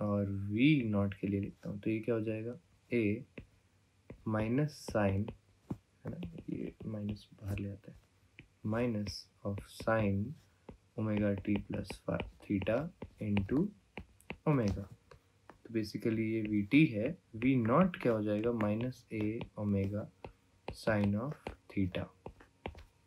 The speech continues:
अब वी नॉट की वैल्यू हमको पता है, that is pi। हमको यहाँ पे माइनस a omega की वैल्यू भी पता है, pi sine theta, तो यहाँ पे pi भी कट गया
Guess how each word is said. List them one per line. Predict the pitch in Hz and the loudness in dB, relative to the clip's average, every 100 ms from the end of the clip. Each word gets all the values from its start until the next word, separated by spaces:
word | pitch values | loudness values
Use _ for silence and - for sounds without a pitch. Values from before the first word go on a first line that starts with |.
| _ - _ _ _ _ 117 | _ -20 _ _ _ _ 4
अब | 120 117 113 117 117 117 117 113 110 | 6 6 4 2 4 4 4 2 2
वी | 107 | 2
नॉट | 113 131 | 2 2
की | - | 4
वैल्यू | 127 127 127 | 6 6 4
हमको | 123 - | 0 -2
पता | 120 110 | -2 0
है, | 117 - - | -2 -4 -8
that | 107 98 | -4 -2
is | 101 - | -4 2
pi। | 110 117 117 _ - - - - _ - - - | 2 2 -4 _ -20 -20 -20 -20 _ -20 -14 -6
हमको | 110 101 110 | -4 0 2
यहाँ | 104 104 101 104 | 2 2 0 0
पे | 104 | 2
माइनस | 98 101 107 117 - 107 | 2 2 2 -2 -6 -2
a | 107 107 - | 0 0 -2
omega | 98 95 98 104 | 0 4 4 2
की | - | 2
वैल्यू | 120 117 120 | 2 4 2
भी | 123 123 | 0 0
पता | 117 - | -2 0
है, | 117 113 | -2 0
pi | 110 110 117 - - - _ _ - - - - - | 0 0 -6 -14 -20 -20 _ _ -20 -18 -18 -16 -4
sine | 104 104 110 | 0 2 0
theta, | - 107 101 107 - - - - - - - - | -4 -4 -2 -6 -6 -16 -16 -10 -8 -8 -6 2
तो | |
यहाँ | 101 95 95 - | 4 4 0 -4
पे | - - | -6 -2
pi | 87 104 | 0 0
भी | 113 | 2
कट | 120 107 | 2 2
गया | 113 | -2